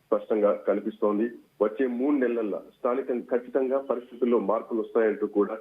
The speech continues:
ఇప్పటికే లెఫ్టినెంట్ గవర్నర్ చెప్పడం జరిగింది.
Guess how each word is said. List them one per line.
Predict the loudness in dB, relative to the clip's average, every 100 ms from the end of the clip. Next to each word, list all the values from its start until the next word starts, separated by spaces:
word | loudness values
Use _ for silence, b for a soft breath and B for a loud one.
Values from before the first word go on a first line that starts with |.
| -14 _ _
ఇప్పటికే | -2 0 0 -2 -2
లెఫ్టినెంట్ | -2 0 0 0
గవర్నర్ | 0 0 -2
చెప్పడం | 0 0
జరిగింది. | 2 0 0 -2